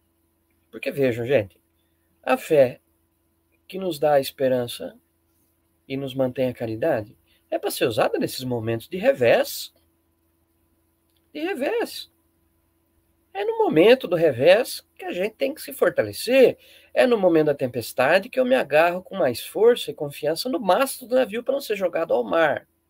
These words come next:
E aí talvez algumas pessoas entendam, nesse fim de semana, no domingo, no sábado, eu fiz uma, uma homilia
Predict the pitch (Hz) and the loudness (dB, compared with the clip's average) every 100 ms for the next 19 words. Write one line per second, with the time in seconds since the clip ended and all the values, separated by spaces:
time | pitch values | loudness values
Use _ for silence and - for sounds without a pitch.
0 | _ _ _ _ _ _ _ _ _ _ | _ _ _ _ _ _ _ _ _ _
1 | _ _ _ _ _ - - _ - 220 | _ _ _ _ _ -20 -20 _ -2 0
2 | 226 254 151 208 254 175 170 185 190 170 | 6 4 6 4 4 0 -4 -4 -6 -6
3 | 175 160 139 123 190 214 180 160 202 - | -4 -6 -6 -10 -2 0 0 -2 -4 -6
4 | 208 190 156 139 180 180 147 156 135 143 | -10 -8 -6 -2 2 2 0 -6 -6 -4
5 | 160 135 110 107 - 143 131 _ _ _ | -2 -4 -8 -12 -6 -6 -6 _ _ _
6 | _ _ _ _ _ _ - 208 185 185 | _ _ _ _ _ _ -14 -12 -6 -2
7 | 170 - _ _ _ _ _ _ _ _ | -2 -2 _ _ _ _ _ _ _ _
8 | _ _ _ _ _ _ _ _ _ 180 | _ _ _ _ _ _ _ _ _ -10
9 | 185 175 190 202 180 | -6 -6 0 0 0